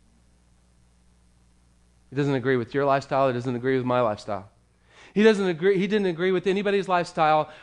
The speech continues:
When he walked the face of this earth, he didn't agree with anybody's lifestyle. But what did he do? He loved all, or he led with love, and he served all anyway.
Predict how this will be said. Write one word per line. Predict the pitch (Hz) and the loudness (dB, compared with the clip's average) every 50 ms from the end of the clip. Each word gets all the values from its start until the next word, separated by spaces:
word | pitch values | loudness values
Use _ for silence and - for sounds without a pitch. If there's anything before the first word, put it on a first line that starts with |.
| - | -4
When | - 185 180 | -2 0 0
he | 156 180 233 240 | 0 0 0 0
walked | 208 214 214 214 214 214 | 4 4 4 4 4 0
the | 202 | -4
face | - - 208 202 202 - | -4 0 0 0 0 0
of | 202 196 | -4 -6
this | 214 208 - - | -6 -4 -2 0
earth, | 175 175 175 - | 2 2 2 0
he | 202 185 | 0 2
didn't | 202 208 202 202 | 2 2 2 2
agree | 185 180 214 214 | 0 0 2 2
with | 208 190 - | 2 2 2
anybody's | 226 208 226 240 202 226 220 214 214 190 | 2 2 4 4 6 6 6 4 4 2
lifestyle. | 214 202 190 185 - - 208 170 151 123 107 - - - _ _ _ _ _ _ _ _ _ _ _ _ _ _ _ _ _ - | 4 4 4 4 4 2 4 4 4 4 2 -4 -10 -20 _ _ _ _ _ _ _ _ _ _ _ _ _ _ _ _ _ -10
But | 147 147 | -6 -4
what | 156 | -4
did | 156 156 151 | -4 -4 -4
he | 156 | -6
do? | 151 156 175 156 120 110 - _ _ _ _ _ _ _ _ _ _ _ _ _ _ _ _ _ _ _ _ _ _ _ _ _ _ _ _ _ _ - | -4 -4 -4 -4 -4 -6 -10 _ _ _ _ _ _ _ _ _ _ _ _ _ _ _ _ _ _ _ _ _ _ _ _ _ _ _ _ _ _ -12
He | 131 117 | -8 -4
loved | 113 117 120 120 113 117 | -2 0 0 0 0 0
all, | 123 127 143 160 175 165 160 - _ _ _ _ _ _ _ _ _ _ _ _ _ _ _ _ _ _ _ _ _ _ - | 0 0 0 0 -2 -6 -14 -20 _ _ _ _ _ _ _ _ _ _ _ _ _ _ _ _ _ _ _ _ _ _ -4
or | 123 120 113 | -2 -2 -2
he | 104 131 123 | -2 -2 -2
led | 120 123 127 131 127 | 0 2 2 2 2
with | 131 120 - - | -2 -4 -4 -2
love, | 120 120 135 151 175 180 - - - - _ _ _ _ _ _ _ _ | 2 4 4 4 2 0 -4 -12 -20 -20 _ _ _ _ _ _ _ _
and | - 131 117 | -10 -8 -6
he | 139 143 127 | -4 -4 -6
served | - - - 147 135 131 131 123 120 120 - - _ - | -6 -2 0 2 2 2 2 -2 -4 -8 -14 -20 _ -8
all | 113 113 107 107 104 104 110 117 123 - _ - | -4 -4 -2 -2 -4 -6 -8 -10 -16 -20 _ -8
anyway. | 135 135 139 135 117 104 90 - | -6 -4 -4 -4 -6 -8 -12 -14